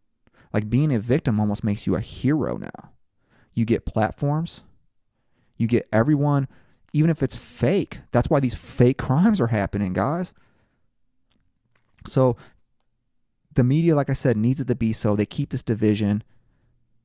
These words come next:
which puts money in their pockets. Social media has changed the news game. How many people do you know that still get a newspaper?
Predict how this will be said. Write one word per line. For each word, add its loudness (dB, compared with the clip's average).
which 0
puts -2
money 2
in 2
their 2
pockets. -8
Social -2
media 0
has 0
changed -2
the 0
news 0
game. -12
How -4
many 0
people -2
do -4
you 0
know 0
that -2
still -4
get -4
a -2
newspaper? -6